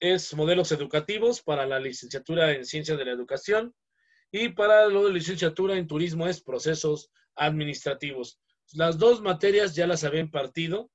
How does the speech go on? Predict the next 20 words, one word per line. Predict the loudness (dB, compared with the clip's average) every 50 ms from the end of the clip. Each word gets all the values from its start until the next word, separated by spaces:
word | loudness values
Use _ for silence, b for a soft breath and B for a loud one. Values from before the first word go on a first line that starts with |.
| _ _
anteriormente, | -18 -18 -14 -12 -10 -6 -6 -6 -6 -6 -6 -8 -8 -8 -8 -10 -10 -10 -10 _ _ _ _ _ _ _ b b b b b b _
casi, | 0 0 0 0 -2 -2
casi | 0 0 0 0 -4 -8
cuando | -10 -10 -10 -10 -10 -10 -10
entré | -12 -12 -10 -8 -8 -6 -8 -8
a | -10 -14
Haller. | -14 -12 -10 -10 -8 -10 -10 -12 -16 _ _ _ _ _ _ _ _ _ _ _ _ _ _ _ _ -20
Entonces, | -16 -10 -8 -8 -4 -4 -4 -4 -4
este, | -6 -10 -10 -8 -8 -8 -8 -10 _ _ _ _ _
pues, | -12 -12 -10 -12 -16 -20 -20 -20
no | -18 -14 -10 -6 -4
es | -4 -4 -4 -6
nada | -6 -4 -4 -4
del | -4 -4 -6
otro | -6 -6 -8 -8
mundo, | -8 -6 -6 -4 -2 -2 -4 -4 -6 _ _ _ _ _
¿no? | -16 -14 -14 -14 -16 _ _ _ _ _ _ _ _ _ _ _ _ _ _ _ _ _ _ _ _ _ _ _ _ _ _ _ _ _ -8
Bien, | -4 -2 0 0 -2 -4 b b b b b b b b -16
entonces, | -16 -12 -8 -6 -6 -4 -4 -4 -4 -6
este, | -6 -8 -8 -10 -10 -6 -6 -4 -4 -4 -4 -6 -8 -8 -10 -14 -16